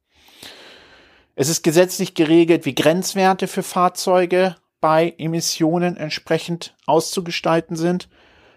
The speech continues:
Auch diese mediale Diskussion um die entsprechenden Grenzwerte, die insbesondere von der E U in den letzten Jahren massiv verschärft worden sind,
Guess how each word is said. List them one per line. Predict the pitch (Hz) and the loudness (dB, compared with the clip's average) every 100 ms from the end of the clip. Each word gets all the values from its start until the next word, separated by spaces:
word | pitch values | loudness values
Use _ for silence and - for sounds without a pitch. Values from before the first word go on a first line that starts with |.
| _ | _
Auch | - 131 | 0 0
diese | - 139 165 180 | 0 -4 0 0
mediale | - 117 143 147 139 123 156 143 | -2 -2 -2 2 4 6 6 4
Diskussion | 135 - 131 92 92 127 170 190 202 - - - - _ | 0 2 2 4 4 6 6 4 2 -4 -20 -20 -20 _
um | 135 156 175 | 0 2 0
die | 165 165 160 - | -2 -4 -6 -6
entsprechenden | 127 120 - 139 131 143 127 117 | -6 -6 -6 -6 -6 -4 -4 -2
Grenzwerte, | 107 117 139 - - 156 156 156 156 | -2 -2 -2 -4 0 2 2 2 -2
die | 135 110 | 0 -2
insbesondere | 120 - 123 123 120 | -4 -8 -2 0 2
von | 113 143 131 | 0 0 4
der | 117 | 4
E | 110 110 | 2 0
U | 120 143 175 170 _ _ _ _ _ | -2 -2 -2 -4 _ _ _ _ _
in | - | -6
den | 160 | 0
letzten | - - - - 113 | 2 0 -2 -6 -4
Jahren | 107 117 143 139 127 | 0 2 2 2 -2
massiv | 113 - - 175 | -2 -4 -6 -6
verschärft | - 123 - 139 131 - - | -6 -8 -4 2 2 0 2
worden | 147 147 | 2 2
sind, | 131 147 - | -2 -4 -6